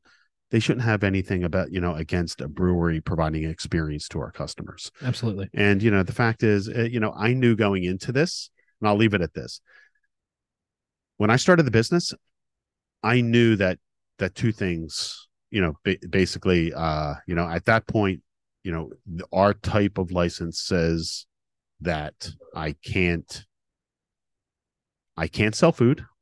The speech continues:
Speaker 1: right? I can't have prepared food, uh, nor, uh, so,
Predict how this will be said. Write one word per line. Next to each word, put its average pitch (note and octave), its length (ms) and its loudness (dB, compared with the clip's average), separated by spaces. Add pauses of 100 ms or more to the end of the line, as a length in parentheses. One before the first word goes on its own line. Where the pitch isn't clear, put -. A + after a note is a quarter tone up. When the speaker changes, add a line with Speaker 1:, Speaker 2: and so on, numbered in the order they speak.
(400)
Speaker 1:
right? F2+ 280 0
I F2 100 -2
can't G#2 320 0
have G#2+ 160 0
prepared F#2+ 520 2
food, E2 340 -2 (640)
uh, E2 380 0
nor, F#2 680 0 (260)
uh, E2+ 320 -2 (2000)
so, E2 520 0